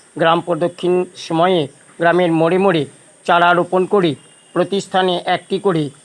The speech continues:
পিচবোর্ড বসিয়ে দিয়েছিলাম। বেশ মনে পড়ে, তাতে লেখা ছিল, "একটি গাছ লাগান,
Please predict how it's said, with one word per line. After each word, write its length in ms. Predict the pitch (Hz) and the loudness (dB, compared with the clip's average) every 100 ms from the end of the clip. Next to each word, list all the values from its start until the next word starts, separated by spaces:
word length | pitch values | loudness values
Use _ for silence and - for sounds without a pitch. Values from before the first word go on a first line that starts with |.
| _ _ _ | _ _ _
পিচবোর্ড 680 | 208 202 - 156 160 208 180 160 - | -6 -6 -8 -6 0 0 -2 -10 -6
বসিয়ে 540 | 165 170 - 202 170 160 - - 147 | -4 -4 -4 -2 -2 -2 -10 -16 -6
দিয়েছিলাম। 560 | 170 151 - 147 131 110 _ _ _ _ _ _ _ _ - | -4 -4 -6 -6 -6 -8 _ _ _ _ _ _ _ _ -8
বেশ 260 | 160 202 - | -4 -4 -2
মনে 240 | 196 190 | 0 2
পড়ে, 260 | 180 160 135 - _ _ - | 2 -2 -2 -10 _ _ -4
তাতে 260 | 165 196 | -2 0
লেখা 280 | 175 165 196 | 0 0 -2
ছিল, 300 | 185 196 180 175 | -2 0 0 0
"একটি 380 | 170 165 - 185 | -2 -4 -2 -4
গাছ 360 | 139 165 170 185 | 0 0 0 0
লাগান, 380 | 170 165 170 | 0 2 2